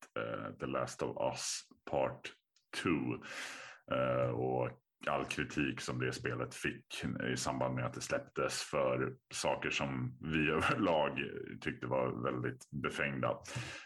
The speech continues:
Och precis som du säger, Alex, det här, det, den biten ur, ur just det här avsnittet känner jag att det, det är liksom där, det, det, det är när diskussionerna och samtalen blir som allra bäst,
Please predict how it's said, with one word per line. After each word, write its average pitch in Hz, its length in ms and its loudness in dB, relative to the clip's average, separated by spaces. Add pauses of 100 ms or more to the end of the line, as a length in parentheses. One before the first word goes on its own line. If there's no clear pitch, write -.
(140)
Och 76 360 2
precis 78 280 2
som 73 120 -2
du 64 60 -2
säger, 65 200 2
Alex, 62 360 0
det 69 100 0
här, 71 300 2 (680)
det, 78 380 0 (720)
den 87 180 2
biten 95 480 0
ur, 71 460 0
ur 73 240 -2
just 65 140 -6
det 69 60 -4
här 67 100 -4
avsnittet 62 540 -6
känner 64 240 0
jag 62 80 2
att - 80 -12
det, 73 180 2
det 78 120 4
är 73 60 2
liksom 69 300 -4
där, 64 420 0 (1300)
det, 85 280 4
det, 85 240 2
det 92 180 4
är 90 40 4
när 87 180 2
diskussionerna 80 800 0
och 71 60 0
samtalen 69 680 -2
blir 65 140 -6
som 64 160 -12
allra 65 360 0
bäst, - 540 -2